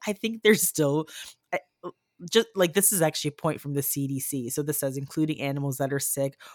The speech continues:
or that have been found dead in areas where monkeypox occurs." Well, that's great. It's not occurring so frequently here. Again, I mean,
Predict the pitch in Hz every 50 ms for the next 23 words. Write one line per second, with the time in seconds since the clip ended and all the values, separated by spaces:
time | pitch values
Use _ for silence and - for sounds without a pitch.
0 | - - - 156 151 156 151 143 139 151 156 - - 156 147 151 151 135 151 135
1 | 135 139 135 - - 127 131 135 135 131 139 143 117 131 143 131 135 131 131 -
2 | 139 135 - 131 127 - - - - - - - - - 165 175 180 185 202 202
3 | 233 - - - - 165 143 120 - - - 190 - - 175 175 156 160 175 190
4 | - - - 156 151 156 160 165 165 - - - - - _ _ _ _ - 180
5 | 190 - - - 185 165 170 165 - - 160 156 160 175 175 143 175 185 196 202
6 | 208 196 196 202 202 214 214 - _ _ _ _ _ _ _ _ 180 180 156 156
7 | 151 160 156 156 156 - - 156 165 160 156 151 147 143 143